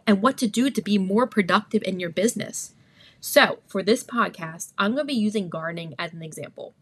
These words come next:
Ironic, because I hate gardening and I do not have a green thumb, but if you know me, you know I love my analogies,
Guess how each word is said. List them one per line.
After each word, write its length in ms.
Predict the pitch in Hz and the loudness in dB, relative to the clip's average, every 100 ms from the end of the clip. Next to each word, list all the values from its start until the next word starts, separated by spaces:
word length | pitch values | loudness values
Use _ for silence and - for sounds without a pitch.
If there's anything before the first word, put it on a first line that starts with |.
| _ _ _ - | _ _ _ -4
Ironic, 600 | 175 165 165 165 294 - _ | -4 0 -2 0 -4 -8 _
because 380 | 185 - 165 156 | -6 -4 -8 -6
I 180 | 170 185 | -4 -4
hate 480 | - - - 170 135 | -6 -14 -6 -6 -4
gardening 520 | 147 - 156 160 196 | -6 -6 -6 -10 -8
and 120 | 175 | -4
I 80 | 165 | -2
do 160 | 156 160 | -4 -6
not 220 | 156 170 | -4 -4
have 120 | 208 | -4
a 60 | 202 | -6
green 260 | 208 202 | -2 -2
thumb, 320 | 226 156 151 165 _ _ _ - 208 | -2 -6 -8 -10 _ _ _ -10 0
but 260 | 320 262 - _ - | 4 2 0 _ -2
if 140 | 208 | -2
you 80 | 185 | -2
know 180 | 180 185 | -2 0
me, 260 | 202 247 269 _ - | 0 -2 -4 _ -6
you 180 | 190 233 | 2 2
know 440 | 180 160 196 240 | 2 2 2 2
I 160 | 180 175 | -4 -6
love 300 | 170 170 170 | -2 -2 0
my 160 | 170 | -4
analogies, 600 | 165 156 143 - 151 135 | -4 -6 -6 -8 -10 -12